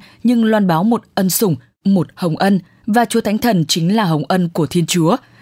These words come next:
như Chúa Giêsu đã nói với người phụ nữ xứ Samaria. Nhưng vị thế tối thượng của Chúa Thánh Thần không được làm cho chúng ta lười biếng. Lòng tín thác không biện minh cho sự không dấn thân hoạt động. Sức sinh động của hạt giống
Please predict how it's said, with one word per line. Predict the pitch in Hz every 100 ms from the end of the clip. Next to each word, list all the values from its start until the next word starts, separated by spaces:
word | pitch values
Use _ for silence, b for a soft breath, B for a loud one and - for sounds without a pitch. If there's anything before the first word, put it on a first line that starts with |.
| b
như | 262
Chúa | - 202
Giêsu | 240 233 233 214
đã | 208
nói | 196 180 175
với | 190 185
người | 226 170
phụ | - -
nữ | 180 160
xứ | - - 151
Samaria. | - - 165 165 156 156 160 160 - _ _ -
Nhưng | 233 240 220 196
vị | -
thế | 180 175
tối | 190 180
thượng | 208 269 -
của | 160
Chúa | 175
Thánh | 170 185
Thần | 196 208 156 B
không | B 302 269
được | 202 -
làm | 175 175 165
cho | 151 185
chúng | 180 165
ta | 202 180
lười | 165 160
biếng. | 139 151 160 269 _ _ _ _ _
Lòng | 208 208 190
tín | 170 185 190
thác | 294
không | - 226
biện | 196 180
minh | 185 180 170
cho | 196
sự | - 214
không | - 240 214
dấn | 170 160
thân | 185 180
hoạt | 147 147
động. | 170 - b _ _ _ b b b -
Sức | - 294
sinh | - 202
động | 185 -
của | - 170
hạt | 160
giống | 151 160 165